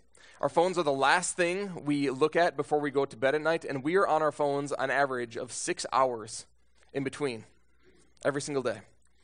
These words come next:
They are relational blockers, and studies show that the higher your phone use, the more depressed you are and the less satisfaction you have with actual human relationships. So,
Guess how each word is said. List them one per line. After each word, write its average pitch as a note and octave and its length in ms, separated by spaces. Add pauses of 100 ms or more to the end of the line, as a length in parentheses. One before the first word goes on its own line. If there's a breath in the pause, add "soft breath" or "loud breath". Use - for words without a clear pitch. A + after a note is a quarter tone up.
(300 soft breath)
They D#3+ 160
are E3 140
relational E3 760
blockers, B2+ 640
and A#2+ 120
studies E3 340
show C#3 320
that A#2+ 140
the A2+ 80
higher D#3+ 360
your C#3 200
phone D#3+ 280
use, F#3+ 200
the C#3+ 100
more C3 140
depressed D3+ 420
you E3+ 140
are E3+ 200
and C3 80
the B2+ 60
less C3 220
satisfaction C#3 640
you B2 80
have A#2+ 320 (280 loud breath)
with C3 120
actual C3 580 (160 soft breath)
human C3 540
relationships. A#2 920
So, C3+ 320